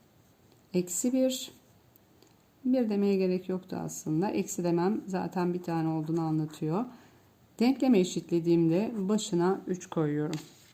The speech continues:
Şimdi gelelim iyonik bağın kuvveti ya da iyonik bağın sağlamlığı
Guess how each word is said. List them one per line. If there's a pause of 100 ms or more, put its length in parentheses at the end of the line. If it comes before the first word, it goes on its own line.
(1300)
Şimdi
gelelim
iyonik
bağın
kuvveti
ya
da
iyonik
bağın
sağlamlığı